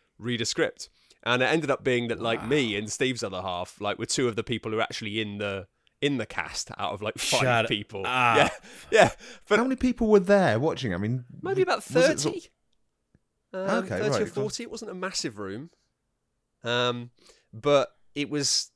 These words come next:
Speaker 1: the fact that you had people standing up who weren't really actors then reading out scripts, sometimes not that amazingly.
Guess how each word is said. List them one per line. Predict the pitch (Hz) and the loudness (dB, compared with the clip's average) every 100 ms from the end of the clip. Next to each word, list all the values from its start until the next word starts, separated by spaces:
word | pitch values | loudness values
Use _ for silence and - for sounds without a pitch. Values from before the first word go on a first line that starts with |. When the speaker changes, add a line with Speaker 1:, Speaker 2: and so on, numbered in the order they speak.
| _ _ _ _ - 107 - | _ _ _ _ -20 -20 -14
Speaker 1:
the | 147 160 | -4 2
fact | - 214 | 4 4
that | 156 | 0
you | 143 | 0
had | 139 | 0
people | 135 139 | -2 -10
standing | 120 143 117 110 | -6 -4 -2 -2
up | 113 | -6
who | 113 107 | -6 -6
weren't | 107 101 | -6 -6
really | 104 101 | -6 -4
actors | 107 - - 90 | -4 -6 -12 -10
then | - 95 | -10 -10
reading | 95 98 98 | -8 -8 -8
out | 95 | -8
scripts, | - 117 - - | -6 -6 -6 -10
sometimes | 95 95 92 101 | -12 -12 -12 -8
not | 95 - | -10 -8
that | 104 82 | -8 -8
amazingly. | 98 101 98 90 82 82 | -6 -8 -8 -14 -14 -16